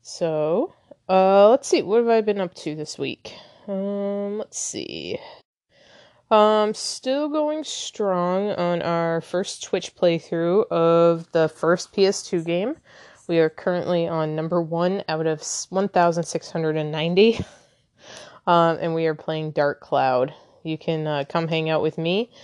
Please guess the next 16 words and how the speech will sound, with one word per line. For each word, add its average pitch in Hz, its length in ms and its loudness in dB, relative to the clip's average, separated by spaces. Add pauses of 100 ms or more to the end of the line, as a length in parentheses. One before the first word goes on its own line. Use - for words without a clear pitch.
(280)
Sometimes 214 400 0
I 202 60 6
have 190 120 4
the 185 80 0
mic 185 300 -2
on, 190 340 0
sometimes 170 500 -2
I 156 120 4
don't. 175 320 2
You 151 80 -6
can 151 100 -10
just 147 260 -6
chill, 160 300 2
have 143 100 0
a 147 40 -4
drink, 151 480 -8